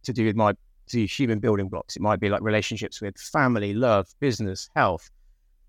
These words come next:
and Bring It Back is this idea that there are certain communities around the world that have a really interesting take on these human cornerstones, and to go and spend time in their company and see how they approach these things can be really inspiring, can challenge you, and can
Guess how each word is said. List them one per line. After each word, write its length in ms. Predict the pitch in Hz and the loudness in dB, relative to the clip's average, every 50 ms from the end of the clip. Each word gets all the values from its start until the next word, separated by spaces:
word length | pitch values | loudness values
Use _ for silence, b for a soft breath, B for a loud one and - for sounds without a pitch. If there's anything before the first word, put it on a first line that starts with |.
| _ - 127 | _ -10 -8
and 100 | 120 110 | -4 0
Bring 200 | 165 180 160 135 | 2 4 4 2
It 100 | 95 - | 2 4
Back 240 | 139 131 123 - - | 4 4 4 2 0
is 140 | 131 113 107 | -6 -4 0
this 160 | 123 110 - | 0 0 2
idea 360 | 123 110 113 107 120 110 110 | 2 2 2 4 4 2 2
that 200 | 104 117 107 - | 2 0 -2 0
there 100 | - 120 | 0 -2
are 40 | 113 | -2
certain 320 | - - - 156 143 151 123 | -2 0 0 0 0 0 -2
communities 600 | - - 123 120 123 123 120 107 - 113 107 110 | -6 -4 -2 0 0 0 0 -2 -2 -4 -2 -2
around 240 | 107 107 107 104 104 | 0 2 2 2 2
the 60 | 107 | 0
world 260 | 107 110 107 101 98 | 0 2 2 0 0
that 60 | 131 | -2
have 100 | 110 110 | -6 -6
a 40 | 117 | -2
really 240 | 107 117 113 113 113 | 2 4 4 4 4
interesting 440 | 113 113 - - 107 - - 110 92 | 4 2 0 -2 -6 -6 -6 -6 -6
take 300 | - - 117 104 104 - _ - - - | 0 2 2 2 2 -2 _ -20 -10 -6
on 140 | 110 104 107 | -4 -2 -2
these 300 | 107 101 101 98 - - - - - - - - - - - - - | 0 -2 -2 -4 -6 -14 -18 -20 -20 -20 -20 -20 -20 -20 -20 -20 -18
human 380 | - - - 113 107 107 101 | -10 -2 0 0 2 2 0
cornerstones, 720 | 98 - 127 113 104 104 - - - 104 98 85 71 - - - | -2 0 0 0 0 0 -2 -2 -4 -4 -4 -4 -6 -10 -8 -4
and 340 | 139 113 110 110 104 101 - - - - - - _ _ - | -2 0 0 0 0 -2 -4 -10 -20 -20 -20 -20 _ _ -10
to 60 | - | 0
go 140 | - 135 127 | 4 4 4
and 100 | 127 120 | 4 4
spend 300 | - - 120 117 113 - | 2 0 2 2 2 0
time 340 | - - 117 117 117 117 110 | 0 0 2 2 4 2 2
in 80 | 107 107 | 2 4
their 200 | 120 117 113 - | 6 4 4 4
company 480 | - - 110 107 98 95 104 101 104 | 2 -2 -2 -2 -2 -2 -4 -4 -2
and 180 | 104 110 - - | -2 -4 -4 -6
see 220 | - - 127 113 | -6 -2 -2 0
how 160 | 104 117 107 | 0 0 -2
they 220 | 107 107 123 123 120 | 0 2 2 2 2
approach 460 | 110 - - 127 107 104 92 - - | 2 0 0 0 0 0 -2 -4 -6
these 200 | - 107 95 - | -6 -6 -6 -6
things 400 | - 107 98 76 65 - - - _ _ _ _ _ - - _ - - - - - - - - | -8 -8 -8 -8 -12 -16 -20 -20 _ _ _ _ _ -20 -20 _ -20 -20 -20 -20 -20 -18 -8 -4
can 100 | 113 113 | -2 0
be 80 | 113 113 | 2 4
really 220 | 117 120 117 117 | 4 6 6 6
inspiring, 760 | 113 107 - - - 107 107 107 107 104 104 107 107 110 107 | 4 2 0 0 2 4 6 6 6 6 4 2 0 -2 -2
can 140 | - 110 98 | -4 -6 -6
challenge 440 | - - 123 110 107 107 107 107 104 | 0 4 4 4 6 4 0 0 -2
you, 180 | 107 101 98 82 | 0 0 0 0
and 220 | 80 110 110 - - | 0 -2 -4 -4 -4
can 200 | 113 107 110 | -4 -4 -4